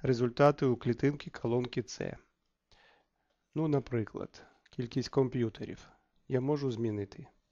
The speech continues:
Так. Якщо ж ми вилучаємо обґрунтування,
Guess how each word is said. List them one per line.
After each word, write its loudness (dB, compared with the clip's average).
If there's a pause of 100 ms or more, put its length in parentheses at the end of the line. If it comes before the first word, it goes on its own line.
(3500)
Так. -4 (1200)
Якщо 6
ж 2
ми 8
вилучаємо 8
обґрунтування, 4